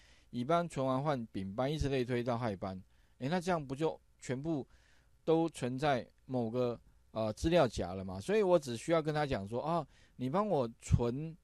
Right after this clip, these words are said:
在桌面上面有一个资料夹。”所以待会请各位自行在桌面上按右键哦，新增一个资料夹，资料夹名称叫V B A好了。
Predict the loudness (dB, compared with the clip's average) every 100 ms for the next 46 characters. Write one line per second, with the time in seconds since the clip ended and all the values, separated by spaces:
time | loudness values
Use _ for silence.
0 | _ -4 2 2 2 -2 _ _ _ _
1 | _ 2 4 4 2 2 2 2 2 0
2 | 0 -2 -6 _ -4 0 2 0 0 0
3 | 2 2 0 -2 0 2 2 2 0 -2
4 | -2 -2 -2 -4 -4 -4 -2 -2 -4 -10
5 | -20 -20 _ _ 2 2 4 2 2 2
6 | 2 2 0 0 -2 -8 -10 _ _ -6
7 | -4 -2 2 2 2 -4 -2 -2 0 2
8 | 2 -2 -10 -12 -12 -2 0 2 0 -2
9 | 0 -2 0 2 2 2 -2 0 2 2
10 | 0 -6 -14